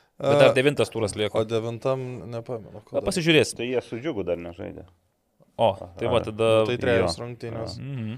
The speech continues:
Speaker 1: Nu, tai teoriškai turėtų imti maks-, maksimum taškų pagal pozicijas. Šiauliai, vienas nulis prieš Žalgirį ir irgi, kai žiūri tas rungtynės, aišku, jeigu,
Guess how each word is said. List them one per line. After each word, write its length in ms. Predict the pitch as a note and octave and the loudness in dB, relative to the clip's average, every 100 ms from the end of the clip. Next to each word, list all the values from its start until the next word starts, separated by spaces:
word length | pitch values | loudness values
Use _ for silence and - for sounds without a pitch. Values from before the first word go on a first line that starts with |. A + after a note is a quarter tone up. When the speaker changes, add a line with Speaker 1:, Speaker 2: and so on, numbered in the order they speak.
| - | -10
Speaker 1:
Nu, 80 | D3+ | -6
tai 140 | F3 G3+ _ - | -2 -2 _ 6
teoriškai 440 | C3 C#3 G#3 - | 10 10 6 2
turėtų 320 | G#3 C3+ D3 | -2 -2 -2
imti 320 | C#3+ D3 G#2 G#2 | -4 -4 -8 -6
maks-, 320 | A2+ - - | -6 -6 -16
maksimum 480 | A2 B2 - G2+ G2 | -6 -6 -6 -12 -10
taškų 380 | G2+ - G2 - F2+ | -12 -10 -12 -12 -6
pagal 340 | G#2+ G2+ G#2 - - | -4 -2 -4 -6 -6
pozicijas. 520 | G#2+ A2 - - - _ - _ _ _ _ _ - | -6 -6 -10 -16 -18 _ -20 _ _ _ _ _ -4
Šiauliai, 440 | - F3 F3+ G2 - _ _ _ | 6 8 8 6 0 _ _ _
vienas 260 | - A2+ A2+ | -6 -4 -4
nulis 240 | B2 A2+ | -6 -8
prieš 240 | - A2+ A2 | -4 -4 2
Žalgirį 400 | A#2 C#3+ E3+ E3+ - | 0 0 -6 -6 -12
ir 140 | - B2 | -8 -2
irgi, 240 | B2 G2+ | -2 -2
kai 160 | - G#2 | -4 -6
žiūri 360 | - G#2 C3 C3 | -6 -6 -4 -4
tas 120 | A#2 A#2 | -6 -8
rungtynės, 460 | G#2+ D3 D#3+ - - - _ _ - | -6 -4 -4 -6 -12 -14 _ _ -6
aišku, 320 | C3 C#3 - | 0 0 0
jeigu, 640 | G#2+ A2 C#3 C3+ A#2+ C3+ | -4 4 6 4 4 2